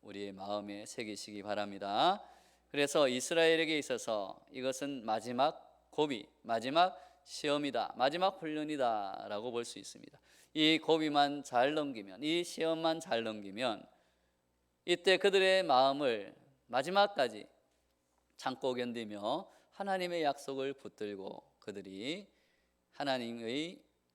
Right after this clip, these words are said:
그 말씀대로 순종하며 나아갔다면 그 말씀이 이제 곧 이루어지게 된다라는 것입니다. 할렐루야. 그런데 오늘 이스라엘 백성들이, 예, 당하는 그러한 일련의 사건 가운데 그래도 우리가 긍정적으로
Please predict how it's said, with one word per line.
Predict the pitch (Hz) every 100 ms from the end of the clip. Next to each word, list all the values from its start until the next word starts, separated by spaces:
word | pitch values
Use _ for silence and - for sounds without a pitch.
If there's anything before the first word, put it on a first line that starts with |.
| _
그 | - 117 123 123 107
말씀대로 | 101 101 - 117 113 107 113 160 -
순종하며 | - - 147 156 151 151 147
나아갔다면 | 131 110 101 - 92 92 120 92 - _ _ -
그 |
말씀이 | 143 143 143 151 156
이제 | 147 151
곧 | 143 190 - - _ _
이루어지게 | - 127 165 180 165 139 147 170 - _
된다라는 | - 135 143 117 95 - - - 101 98
것입니다. | 95 90 101 101 - -
할렐루야. | 110 107 107 104 107 165 208 - - - - - -
그런데 | 143 139
오늘 | 143 139 143
이스라엘 | 131 - 135 139
백성들이, | 131 123 131 127 117 123 160 202 - _ _ _ _ _ _ _ _
예, | 92 85
당하는 | - 117 131 143 110 117
그러한 | 131 135 143
일련의 | 156 156 147 147 147 -
사건 | - - - 139
가운데 | 135 107 104 101 107
그래도 | 160 160 135 156 208 -
우리가 | - 104 101 104
긍정적으로 | - 156 156 151 147 120 95 101 92